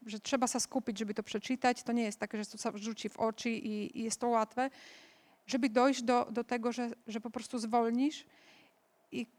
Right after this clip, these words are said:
i kiedy sa-, kiedy człowiek, mm, nabierze oddech i zwolni, to po prostu czasami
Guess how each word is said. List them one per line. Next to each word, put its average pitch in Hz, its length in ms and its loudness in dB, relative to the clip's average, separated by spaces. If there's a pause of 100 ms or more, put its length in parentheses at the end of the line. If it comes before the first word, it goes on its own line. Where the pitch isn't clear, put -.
(160)
i - 60 -10
kiedy 262 200 0
sa-, 247 200 2 (220)
kiedy 226 180 -2
człowiek, 269 500 4 (240)
mm, 233 440 0 (340)
nabierze 254 400 0
oddech 214 520 -4
i 220 220 -8
zwolni, 262 480 4 (300)
to 226 80 -6
po 233 100 -6
prostu 233 480 0 (300)
czasami 262 480 6